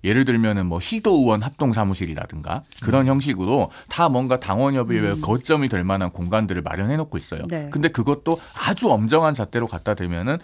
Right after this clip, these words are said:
Speaker 1: 정치자금법 위반이나 그렇게 문제의 소지가
Speaker 3: 음.
Speaker 1: 될 수 있는 부분들이 있습니다. 그래서 저번에 그 고양정의 김연아 의원이죠. 김연아 전 의원.
Speaker 3: 네.
Speaker 1: 김연아 전 의원 같은 경우도 나중에 이제 그 정치자금법 위반으로 논란이 된 것들이 이런 우리 정치의 현실과 무관하지 않아요.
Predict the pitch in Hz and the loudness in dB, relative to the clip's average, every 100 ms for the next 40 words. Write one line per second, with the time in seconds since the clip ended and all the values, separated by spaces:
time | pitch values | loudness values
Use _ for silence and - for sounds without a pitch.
0 | - - 110 117 131 117 107 90 87 98 | -14 -4 -4 2 2 2 -2 -4 -2 -2
1 | 90 104 180 - 117 87 117 151 160 151 | -2 -2 -4 -6 -8 -2 0 2 2 2
2 | 151 135 117 104 95 98 - 104 101 92 | -2 -2 -2 -2 -2 -4 -4 -2 -2 -2
3 | 90 107 92 78 - 104 80 76 - - | -4 -4 -4 -6 -4 -2 -2 -8 -12 -20
4 | - 127 127 117 - - 127 123 131 123 | -4 -2 0 0 -4 -10 -6 -2 0 0
5 | 117 110 107 117 135 123 117 113 104 98 | -2 -4 2 4 4 4 0 0 -2 0
6 | 135 139 107 98 90 80 139 92 - - | 2 2 2 0 -4 -2 0 0 -4 -4
7 | 110 120 101 110 127 120 87 80 - 175 | 0 2 2 2 4 2 0 -4 -10 -8
8 | 139 123 120 - 104 110 104 98 92 95 | -4 -2 -2 0 0 0 0 -2 -4 -6
9 | 92 90 90 127 165 - - - 92 107 | -4 -4 -2 -2 -2 -6 -8 -2 0 0
10 | 104 90 90 85 - 80 - 98 113 98 | -2 -2 -6 -8 -8 -8 -6 -4 -2 -2
11 | 92 82 82 - 90 110 104 92 87 104 | -2 -6 -8 -10 0 2 2 -2 0 0
12 | 110 92 85 87 92 135 110 - - - | 0 -2 -4 -6 -2 0 0 -2 -16 -20
13 | - 120 180 202 131 127 127 110 110 139 | -2 2 4 4 2 0 0 0 0 0
14 | 190 220 202 135 85 90 104 85 73 76 | 2 0 0 0 -2 -2 -2 -2 -6 -10
15 | 69 | -12